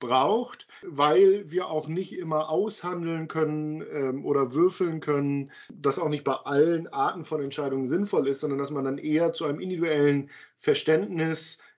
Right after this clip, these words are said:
davon kommen muss, in welchen Bereichen, ne, äh, können wir gemeinsam über Entscheidungen aushandeln und, ähm, wo, ähm, vertrauen wir auch und verlassen wir uns auch auf Führungskräfte. Das, das kann ich gut nachvollziehen. Und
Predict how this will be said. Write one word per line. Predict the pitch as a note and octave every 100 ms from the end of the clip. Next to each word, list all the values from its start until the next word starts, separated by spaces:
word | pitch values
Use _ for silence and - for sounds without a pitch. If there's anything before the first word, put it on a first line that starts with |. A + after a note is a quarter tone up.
| -
davon | C#3 D#3 E3 D3+
kommen | D#3+ D#3
muss, | D3+ D3+
in | E3 C3+
welchen | C#3 D#3+ E3
Bereichen, | D3 C#3 C3+ C3+ C3+ D3+ C#3 C#3 C3+ - _ -
ne, | D3 E3+ D#3+
äh, | D3
können | C3+ D3+ E3 F#3+
wir | E3 D#3
gemeinsam | C#3+ B2+ B2+ F3 F#3+ F#3+
über | E3+ D3+
Entscheidungen | C#3 D3+ C#3 C#3
aushandeln | C3+ C#3+ D3 C#3 C3+ C3
und, | C#3 C3+ B2 D3
ähm, | D3 B2 B2 C3 C3+
wo, | A#2 B2+ C#3+ D#3 D#3
ähm, | D#3 C#3+ C3+ C3 B2+
vertrauen | C#3 C3+ B2+ D3 C#3+
wir | B2+
auch | B2 C#3
und | C3+
verlassen | C3 C3+ C#3+
wir | B2+
uns | B2
auch | A#2
auf | G#2+
Führungskräfte. | - A2+ A2 - A2 - -
Das, | - - -
das | B2+ -
kann | D3
ich | C3+ -
gut | D#3+ G3
nachvollziehen. | F#3 E3 E3 E3+ - E3 D#3+ E3 E3
Und | D3+ C#3+ C3+